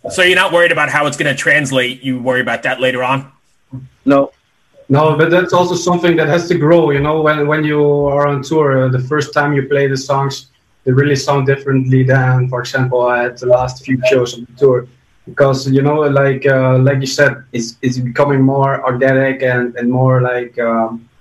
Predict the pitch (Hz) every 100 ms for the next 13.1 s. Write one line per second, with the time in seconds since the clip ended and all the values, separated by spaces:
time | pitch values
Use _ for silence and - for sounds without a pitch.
0 | - _ _ - 131 139 143 127 139 -
1 | - 135 - - 151 139 151 139 - 156
2 | 151 131 131 127 - - - 131 131 123
3 | 120 131 139 - 131 135 135 135 127 127
4 | - 131 127 127 - - - 123 113 -
5 | - 107 107 104 104 101 101 _ _ _
6 | _ _ _ _ _ _ _ - _ _
7 | _ _ _ - 131 127 131 135 127 -
8 | 127 160 160 156 - 160 156 151 147 143
9 | 135 117 - - - _ _ _ _ -
10 | 131 139 156 127 - 135 139 135 123 120
11 | 117 117 117 127 117 117 117 113 113 117
12 | 120 127 127 127 123 123 120 117 - 113
13 | 117